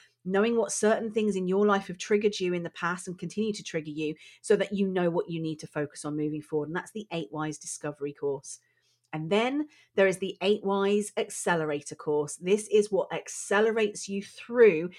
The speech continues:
the full Eight Whys program. So not only do you get a really good in-depth level of information about Eight Whys, you then also get to go through the full process that I would go with you if I was working one-to-one with you as your therapist.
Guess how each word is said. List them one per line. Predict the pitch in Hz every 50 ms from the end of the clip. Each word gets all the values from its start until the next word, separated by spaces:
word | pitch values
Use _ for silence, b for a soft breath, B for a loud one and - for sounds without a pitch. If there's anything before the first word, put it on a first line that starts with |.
| B B B B
the | 202 175
full | - - - - 214 196 190 190 196 196 - - -
Eight | 185 180 180 180 - -
Whys | 175 170 170 170 165 156
program. | - - - 180 175 170 160 - 151 135 113 110 110 - B B B B B B
So | - 202
not | 196 196 - -
only | 202 220 240 247
do | 214 214 208
you | 202 208 202
get | 208 185 170 - - -
a | 175 165
really | 165 170 190 214 220 214 220 220
good | 208 - 190 175 - - - -
in-depth | 196 202 214 214 214 233 196 - - - _ _ _ _ -
level | 202 196 190 180 175
of | 165
information | 175 175 175 185 185 185 180 180 180 - 170
about | 151 156 147 - -
Eight | 151 - -
Whys, | 143 143 143 143 156 - B B B B B B B
you | 185 190 185
then | 170 190 190 196 202 196 - -
also | 196 196 196 196 - 180
get | 165 - 180 - -
to | -
go | - 165
through | 160 - - 170
the | 170
full | - - - - 196 185 190 196 -
process | - - - 208 196 185 185 - 175 -
that | - 175 - -
I | 175 170 175 175
would | 175 180 180 180 -
go | 190 175 175
with | 175 214 233 214 214 -
you | 180 156
if | 156 156 -
I | 156
was | 151 160 156 -
working | 165 170 160 160 - 180 165 156
one-to-one | 160 165 156 160 160 - 170 170 160 156
with | 156 151 156
you | 156 156
as | 151 143 156
your | 147
therapist. | - - 170 156 151 151 147 - 143 127 127 - -